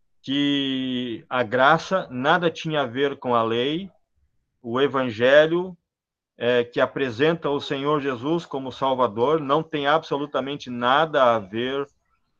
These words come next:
com o judaísmo. Mas então ele manifestava isto, ele demonstrava isto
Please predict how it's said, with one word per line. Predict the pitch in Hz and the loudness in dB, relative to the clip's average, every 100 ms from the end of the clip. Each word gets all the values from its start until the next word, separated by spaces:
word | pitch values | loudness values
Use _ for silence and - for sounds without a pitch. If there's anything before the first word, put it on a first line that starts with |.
| _ - | _ -8
com | 131 139 | -2 -2
o | |
judaísmo. | 120 143 143 131 127 104 _ _ _ - - | -2 2 2 2 -6 -10 _ _ _ -20 -8
Mas | 107 107 | -2 -2
então | 117 113 131 143 | -2 0 2 2
ele | 139 | 0
manifestava | 135 139 156 - 160 156 - 147 147 131 | 0 0 0 0 0 2 4 6 6 2
isto, | 135 196 - | 0 -2 -2
ele | 147 123 | -4 -2
demonstrava | 117 196 190 156 - 135 143 139 120 | 0 0 0 -4 -4 2 2 4 0
isto | 110 135 - - 214 | 0 -4 -6 -12 -14